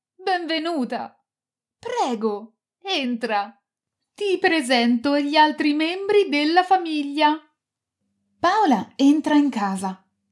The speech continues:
Tutti la aspettano. Un signore stringe la sua mano. "Ciao,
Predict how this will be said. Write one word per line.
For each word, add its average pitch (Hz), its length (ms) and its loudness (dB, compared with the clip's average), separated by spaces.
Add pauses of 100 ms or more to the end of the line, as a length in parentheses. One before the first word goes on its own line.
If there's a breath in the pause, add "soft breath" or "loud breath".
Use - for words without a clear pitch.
(120)
Tutti 269 480 2
la 196 160 6
aspettano. 196 880 -4 (680)
Un 233 200 8
signore 226 840 4 (200)
stringe 233 600 4
la 226 140 2
sua 330 300 -2
mano. 196 640 0 (920)
"Ciao, 254 460 2